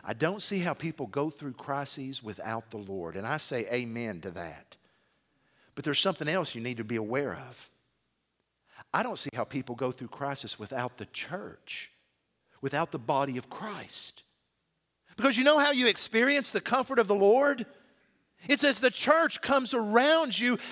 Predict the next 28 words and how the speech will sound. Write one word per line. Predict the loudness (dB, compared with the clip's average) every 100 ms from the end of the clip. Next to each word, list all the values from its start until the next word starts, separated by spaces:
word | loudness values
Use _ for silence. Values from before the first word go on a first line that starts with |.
| -4
demonstrating | 6 6 8 6 6 4 4 4 4 4 -2 2
that. | 2 2 -6 -10 -6 -4 -6 -16 _ _ _ _ _ _ _ _ _ _ _ _ _
Jackie | -2 -2 -2 0
Robinson | 2 2 0 -4 -4
is | -6 -6
known | -2 -2
as | -4 -6
one | -4
of |
the | 0
all-time | 0 0 -2 -4
great | -2 -2 -2 -2
baseball | -2 -2 -4
players. | -2 -2 -2
Aside | 2 4 4 2 0
from | -2 -8
the | -2
fact | 2 2 2 -8 -4
that | -2
he |
broke | 2 2 2
the | -2
color | -4 0 2 2
barrier | 2 0 0 -2
in | -2
Major | -4 -4 -4
League | -6 -4
Baseball, | -2 -2 0 -2